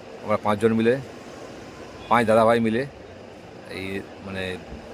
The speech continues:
তারাপীঠ চত্বর থেকে। তো আমরা যথারীতি একটা গাড়ি ভাড়া করে আমরা বেরিয়ে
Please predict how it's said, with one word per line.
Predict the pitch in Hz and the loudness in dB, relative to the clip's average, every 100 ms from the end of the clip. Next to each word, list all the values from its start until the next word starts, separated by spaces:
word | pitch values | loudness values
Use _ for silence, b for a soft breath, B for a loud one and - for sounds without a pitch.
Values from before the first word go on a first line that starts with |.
| - - - | -16 -16 -2
তারাপীঠ | 110 117 127 123 - - - - - - - - - - - - - - - - - - - - - - - - - - | 4 4 4 2 0 -16 -16 -16 -16 -16 -16 -16 -16 -16 -16 -16 -14 -14 -14 -14 -14 -14 -14 -14 -14 -14 -12 -12 -12 0
চত্বর | 127 127 113 | 2 2 2
থেকে। | 127 127 156 - - - | 2 2 0 -8 -14 -2
তো | 101 | 2
আমরা | 104 104 | 4 4
যথারীতি | 107 117 110 117 | 6 2 4 2
একটা | 107 107 | 4 4
গাড়ি | 101 110 | 4 4
ভাড়া | 104 107 | 4 4
করে | 110 110 | 4 4
আমরা | 104 104 | 4 4
বেরিয়ে | 95 101 | 2 0